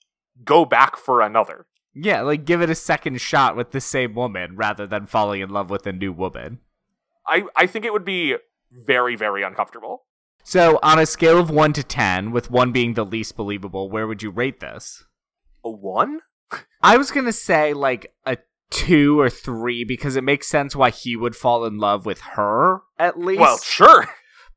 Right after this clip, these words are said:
Speaker 2: But it does, the
Speaker 1: She is exactly his type.
Speaker 2: Yeah, so, like, there is that element where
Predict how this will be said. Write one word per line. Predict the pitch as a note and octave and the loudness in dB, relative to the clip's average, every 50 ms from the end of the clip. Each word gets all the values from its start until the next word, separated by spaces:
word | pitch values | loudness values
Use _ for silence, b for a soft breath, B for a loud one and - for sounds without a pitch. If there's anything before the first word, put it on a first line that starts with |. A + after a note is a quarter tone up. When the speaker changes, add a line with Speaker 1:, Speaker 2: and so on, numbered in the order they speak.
| _ | _
Speaker 2:
But | - E3+ E3 E3+ | 2 4 4 4
it | E3+ D#3+ - | 2 0 2
does, | - F#3 F3 F3+ F3 | 4 6 6 6 4
the | - F3+ E3+ D3+ D#3+ F3 E3 D#3 D3+ - - - D#3+ - - - | 2 -4 -4 0 2 4 4 4 4 2 -2 -6 -12 -12 -12 -10
Speaker 1:
She | - - A3 G#3+ | -6 0 4 6
is | G#3 G#3 | 6 6
exactly | G3+ F#3+ D#3 C3 C3+ C#3+ D#3+ - F#3 D3+ | 6 2 0 2 2 2 2 2 0 2
his | F#3 F#3+ | 2 0
type. | - - F#3 A#3 A3 | 2 4 4 6 6
Speaker 2:
Yeah, | D#3+ B2 A2+ G#2 G#2+ G#2+ G#2+ | 6 4 4 2 0 -2 -4
so, | D3 - - G#3 G3 F#3 | -8 -2 2 4 4 6
like, | F3+ F#3 F3 E3+ E3+ - | 6 4 2 2 0 -2
there | F#3 F#3 F#3 | -2 0 0
is | F#3+ F#3 F3+ E3 | 0 -2 -2 0
that | C#3 C#3+ C#3 C3+ C3+ - | 2 4 4 4 4 2
element | A#2 A#2+ A#2 G#2 G2 G2 E2+ | 0 -2 -2 -4 -4 -6 -4
where | G2+ C3 C3 B2 A#2 - | -2 -2 -2 -2 -2 -6